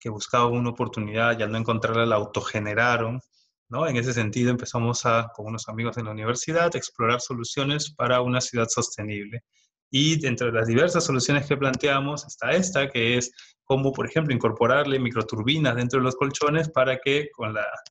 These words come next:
con las actividades que se realicen, por ejemplo, en los hoteles, se pueda generar energía para iluminar la fachada del edificio, etcétera.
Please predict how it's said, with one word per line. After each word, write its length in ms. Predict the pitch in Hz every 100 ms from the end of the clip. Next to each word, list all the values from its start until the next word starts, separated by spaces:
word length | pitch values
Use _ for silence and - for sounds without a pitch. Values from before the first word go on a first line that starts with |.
| _ _ _ _ _ _ _ _
con 140 | - 110
las 160 | 107
actividades 500 | 110 - 113 120 135
que 100 | 131
se 100 | -
realicen, 360 | 117 110 120 127
por 140 | 117
ejemplo, 340 | 110 131 117 113
en 60 |
los 140 | 110 -
hoteles, 380 | 143 151 143 147
se 100 | 123
pueda 200 | 117 -
generar 240 | 117 113
energía 440 | 117 117 - 127
para 140 | 131 117
iluminar 340 | 107 104 107
la 80 | 113
fachada 360 | - - 110 107
del 100 | 113
edificio, 480 | 113 151 - 165 156
etcétera. 460 | - 123 - 123